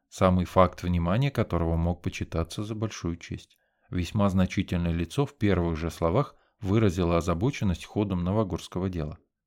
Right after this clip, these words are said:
Озабоченность высокой персоны распространялась на репутацию фирмы "Росоружие". Малейшая ошибка в ходе следствия, нечаянная бестактность могут иметь последствия политического, вы понимаете, политического масштаба.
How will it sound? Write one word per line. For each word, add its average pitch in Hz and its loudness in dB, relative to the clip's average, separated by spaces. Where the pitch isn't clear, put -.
Озабоченность 90 0
высокой 87 -2
персоны 120 0
распространялась 104 -2
на 98 4
репутацию 101 -2
фирмы 92 2
"Росоружие". 90 0
Малейшая 90 2
ошибка - -2
в - -10
ходе 87 -2
следствия, 90 -2
нечаянная 107 4
бестактность 85 -2
могут 87 0
иметь 90 2
последствия 90 -2
политического, 110 0
вы 98 2
понимаете, 101 2
политического 120 2
масштаба. - -4